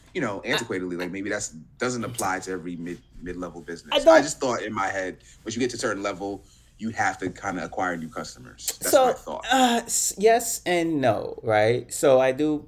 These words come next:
Speaker 2: I, I get what you're saying. At a certain point, I guess you feel like, "I need to acquire new customers in order for the company to grow." But the way I took it was,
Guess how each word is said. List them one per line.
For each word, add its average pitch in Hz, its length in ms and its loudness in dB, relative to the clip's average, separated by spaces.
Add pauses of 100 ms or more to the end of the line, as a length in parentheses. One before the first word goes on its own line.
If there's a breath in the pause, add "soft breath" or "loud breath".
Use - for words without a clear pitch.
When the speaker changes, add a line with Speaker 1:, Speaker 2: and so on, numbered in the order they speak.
(140)
Speaker 2:
I, 135 240 2
I 139 60 2
get 147 140 0
what 123 120 -6
you're 131 60 -4
saying. 120 400 -6
At 135 160 2
a 131 60 4
certain 127 280 0
point, 120 420 0
I 110 80 2
guess 110 340 2
you 113 120 -4
feel 107 260 0
like, 101 400 -6 (400)
"I 98 120 -6
need 101 300 -4
to 123 140 -2
acquire 104 420 -2
new 104 160 -4
customers 95 600 -6
in 92 100 -8
order 87 200 -10
for - 160 -18
the 90 100 -10
company - 520 -14
to - 200 -12 (140)
grow." 95 320 -6 (500 loud breath)
But 123 180 2
the 127 80 4
way 160 420 6
I 156 240 4
took 117 340 -2
it 104 260 0 (760)
was, 104 600 0